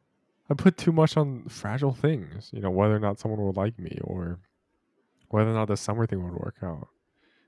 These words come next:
And that, I guess, yeah, and then that's where it led me here, you know? Well, what, what would you say is a more reliable thing to rely on happiness with?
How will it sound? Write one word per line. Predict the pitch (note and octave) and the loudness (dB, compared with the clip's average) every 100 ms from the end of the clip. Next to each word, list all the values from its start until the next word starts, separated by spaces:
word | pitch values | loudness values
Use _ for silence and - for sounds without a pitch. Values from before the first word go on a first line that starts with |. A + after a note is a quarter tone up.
| _ | _
And | B2 | 4
that, | B2 A#2+ - | 6 6 4
I | B2 | 2
guess, | D#3 D#3 | 2 2
yeah, | E3+ D3+ | 2 0
and | G2+ | -2
then | G2 G#2 | -4 -2
that's | G2 A2 - | -2 0 2
where | A2+ | 2
it | |
led | A2 A2 | 2 0
me | A#2 | -2
here, | A2+ D3 A#2 - | -4 -6 -6 -10
you | F#2 | -12
know? | F#2+ F2+ B2 - _ _ _ - - | -10 -8 -10 -12 _ _ _ -8 6
Well, | D#3 | 8
what, | D3 D3+ | 10 8
what | C#3 E3+ | 8 8
would | G3 F#3 | 8 6
you | |
say | E3+ - G#3 | 2 2 2
is | B2+ | 2
a | |
more | G#2+ G2+ G2 | 2 4 4
reliable | F#2+ F2 F2+ F#2+ F#2+ | 4 2 0 0 0
thing | - F2+ F2+ | -2 -6 -8
to | - G2 C3+ _ | -12 -16 -18 _
rely | G#2 G#2 F2+ | -6 -4 -4
on | F2+ F#2 | -4 -6
happiness | F#2+ F2+ - - G#2+ - | -6 -10 -12 -16 -14 -10
with? | A2+ A#2+ | -10 -12